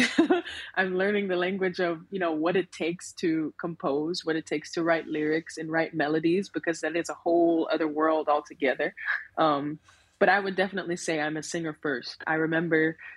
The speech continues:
hearing, you know, being in school when I was, like, five, six years old, singing in school, singing in church and stuff like that. So I'm a, I'm a singer first,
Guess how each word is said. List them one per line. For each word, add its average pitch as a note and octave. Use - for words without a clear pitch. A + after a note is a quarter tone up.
hearing, E3
you E3
know, C#3+
being G3
in F#3
school E3
when E3
I D#3
was, D#3+
like, D#3
five, D#3+
six -
years D#3
old, D#3+
singing E3
in D#3+
school, D#3
singing D#3
in D#3
church D3+
and D#3
stuff D3+
like C#3+
that. C#3+
So D3+
I'm E3+
a, -
I'm E3
a D#3+
singer D3
first, -